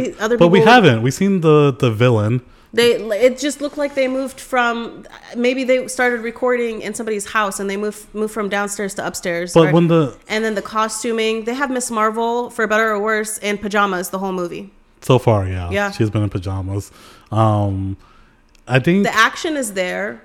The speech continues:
Speaker 1: the action is not bad. I
Speaker 2: But the,
Speaker 1: think
Speaker 2: it's just, it's,
Speaker 1: 'cause w-
Speaker 2: it's a little miss for me.
Speaker 1: It's, it is a, it's more on the miss. Uh, I like that their powers are entangled.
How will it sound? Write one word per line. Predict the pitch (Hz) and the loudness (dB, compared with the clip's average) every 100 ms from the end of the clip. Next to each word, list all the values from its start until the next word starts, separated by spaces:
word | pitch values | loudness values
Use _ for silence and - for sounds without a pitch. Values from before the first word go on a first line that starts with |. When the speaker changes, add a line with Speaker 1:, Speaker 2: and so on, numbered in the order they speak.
| - | 2
Speaker 1:
the | 151 | 6
action | 170 226 247 | 6 6 4
is | 175 | 6
not | 170 156 107 | 6 4 4
bad. | 110 104 101 - | 2 2 0 0
I | 131 | 0
Speaker 2:
But | - | 4
the, | 175 | 4
Speaker 1:
think | 175 - - _ _ | 2 -4 -20 _ _
Speaker 2:
it's | 220 226 | -8 -6
just, | 269 - - 247 - - 196 | -6 -8 -14 -18 -14 -12 -6
it's, | 220 | -4
Speaker 1:
'cause | 214 170 | 2 2
w- | 170 170 | 2 -2
Speaker 2:
it's | 226 | -2
a | 285 | -2
little | 269 285 | 0 0
miss | 254 269 - | -2 -4 -6
for | - 185 | -10 -10
me. | 180 196 - | -10 -12 -6
Speaker 1:
It's, | 156 - - | -4 -4 -4
it | 156 | 2
is | 185 202 | 4 4
a, | 202 160 | 4 4
it's | 147 143 | 0 2
more | 170 | 4
on | 202 170 | 6 6
the | 120 | 4
miss. | 110 104 - - - | 2 -2 -4 -12 -4
Uh, | 127 117 113 - | 0 0 0 0
I | |
like | 127 147 185 - - - - - | 2 4 2 -2 -14 -20 -20 -8
that | - 139 | -2 0
their | 147 127 | 4 2
powers | 113 - 123 135 127 | 2 2 4 6 4
are | |
entangled. | 110 107 120 123 139 156 160 | 0 -2 0 0 2 2 0